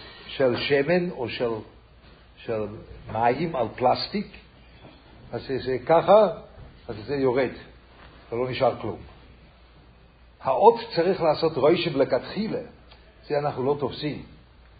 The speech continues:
אנחנו לא תופסים שהתורה לא עושה רושם בגלל שהיה כל כך ברור, וכל כך גדול,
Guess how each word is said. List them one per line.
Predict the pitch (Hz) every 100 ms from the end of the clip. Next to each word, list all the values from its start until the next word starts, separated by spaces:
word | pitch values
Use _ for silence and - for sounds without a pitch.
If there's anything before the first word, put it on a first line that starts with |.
| - - - - - - - - - -
אנחנו | 147 147 151
לא | 214
תופסים | 190 - 196 175 113 - - - - -
שהתורה | 156 139 190 226 180
לא | 151
עושה | 233 247 - 156 139
רושם | 120 131 156 151 139 117 101 - - - 120
בגלל | 120
שהיה | 117 101 120 160
כל | - 110 104 -
כך | 180 190 - -
ברור, | 156 143 190 190 139 90 - - - -
וכל | 120 - 151 147 -
כך | 180 196 - -
גדול, | 165 180 214 165 107